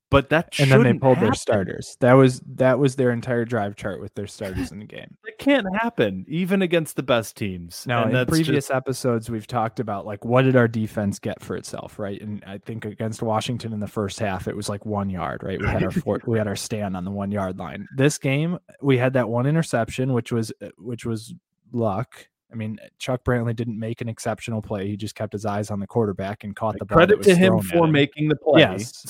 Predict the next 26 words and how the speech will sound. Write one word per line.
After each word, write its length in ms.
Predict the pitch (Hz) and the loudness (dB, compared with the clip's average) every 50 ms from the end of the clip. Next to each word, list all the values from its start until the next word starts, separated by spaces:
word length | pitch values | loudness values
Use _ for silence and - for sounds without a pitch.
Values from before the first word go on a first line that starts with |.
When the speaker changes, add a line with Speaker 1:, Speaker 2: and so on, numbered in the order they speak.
| - | 0
Speaker 2:
Yeah, 60 | 160 143 | 0 0
I 320 | 101 98 98 101 156 156 | 0 -2 -2 -2 0 0
mean 140 | 156 151 147 | 0 0 -2
Speaker 1:
Sometimes 180 | - - - _ _ _ | -4 -6 -10 _ _ _
even 260 | 147 147 143 156 156 | 0 2 2 4 2
the 80 | 147 147 | 2 2
easiest 640 | 151 147 135 143 139 123 139 143 135 131 - _ | 2 4 4 4 4 4 2 2 2 0 -2 _
plays 600 | - - 147 143 135 120 113 113 110 104 98 - | -4 0 4 4 6 6 4 2 0 -2 -4 -6
are 220 | - - 123 117 113 | -4 -2 0 0 0
the 180 | 101 110 104 | 0 0 -2
hardest 380 | 104 120 120 117 110 107 - - | 2 2 2 2 0 -4 -6 -4
ones 300 | 117 110 110 104 - - | -4 -4 -4 -4 -8 -6
to 80 | - 127 | -6 -2
make. 460 | 127 123 107 95 95 - _ - _ _ _ _ | 0 0 0 0 -2 -8 _ -20 _ _ _ _
A 100 | - 110 | -2 2
hundred 220 | 117 135 139 147 139 | 2 4 4 4 2
percent. 460 | - 143 135 - - 120 92 92 90 | 0 -2 -4 -2 -2 -4 -4 -2 2
Good 180 | - 123 127 123 | 2 2 2 4
job, 300 | 135 139 127 127 120 - | 4 4 4 4 2 2
Chuck 260 | - 135 120 - _ | 0 0 0 2 _
Brantley. 420 | 120 113 113 110 110 110 110 104 _ _ _ _ _ _ _ _ | 0 0 0 0 0 -2 -2 -2 _ _ _ _ _ _ _ _
Plus 380 | - - 151 147 147 143 - - | 0 4 4 4 4 4 0 -6
play, 560 | _ - - 143 131 127 123 120 120 107 _ _ _ _ _ _ _ _ _ _ | _ -2 0 2 4 4 4 2 2 -2 _ _ _ _ _ _ _ _ _ _
great 300 | - 131 131 135 135 _ | 0 2 2 2 2 _
play, 500 | - - 131 123 120 117 120 117 113 107 _ _ _ _ _ _ _ _ _ _ | -2 0 2 2 2 2 2 0 0 -4 _ _ _ _ _ _ _ _ _ _
awesome. 560 | - 117 117 107 - - 107 92 90 90 - | 2 2 2 2 0 -6 -10 -10 -10 -14 -18